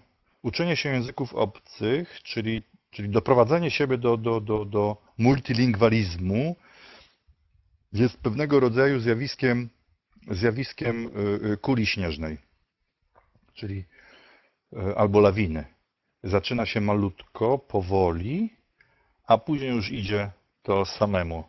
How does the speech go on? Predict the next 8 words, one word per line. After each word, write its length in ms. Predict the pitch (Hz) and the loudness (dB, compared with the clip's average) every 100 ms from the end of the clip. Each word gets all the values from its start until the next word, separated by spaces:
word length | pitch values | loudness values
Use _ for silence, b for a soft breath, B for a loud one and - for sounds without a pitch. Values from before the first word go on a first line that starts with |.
| _ | _
Czyli 200 | - 101 | -10 -4
innymi 220 | 117 131 | -2 -4
słowy, 360 | 117 120 110 101 - _ _ _ _ _ | 0 2 2 -2 -8 _ _ _ _ _
pierwszy 380 | - 131 143 143 | 2 4 4 2
język 320 | 117 101 101 | 2 2 0
obcy 300 | 101 - - | -4 -4 -4
jest 140 | 107 101 | -4 -2
najtrudniejszy, 840 | 107 101 104 101 95 - 127 151 | -4 -2 -4 -4 -4 -4 -4 -4